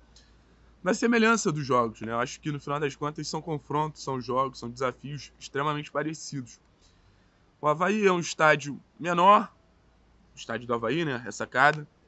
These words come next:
O, o Juventude volta pra Série A no seu estádio, reformou o campo. Então o Alfredo Jaconi também é um estádio que se assemelha. Estádios ali mais, mais enxutinhos, estádios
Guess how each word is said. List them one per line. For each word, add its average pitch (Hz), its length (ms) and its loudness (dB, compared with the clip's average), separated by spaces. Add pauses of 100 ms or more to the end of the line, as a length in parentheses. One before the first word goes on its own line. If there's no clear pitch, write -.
(460)
O, 127 380 -2
o 143 80 0
Juventude 139 460 -2
volta 151 380 0
pra - 180 -6
Série 139 280 -4
A 139 100 4
no 139 80 -8
seu 139 140 -8
estádio, 131 480 0
reformou 131 400 -8
o - 40 -10
campo. 147 380 -4 (880)
Então 135 300 -2
o 139 40 0
Alfredo 139 360 -2
Jaconi 131 460 -2
também 131 340 -4
é 147 60 -4
um 147 40 -4
estádio 135 440 0
que - 100 -16
se - 120 -6
assemelha. 139 540 -6 (800)
Estádios 127 500 -6
ali 123 380 -4 (240)
mais, 127 640 -2 (880)
mais 127 280 -2
enxutinhos, 156 960 -4
estádios 135 680 -4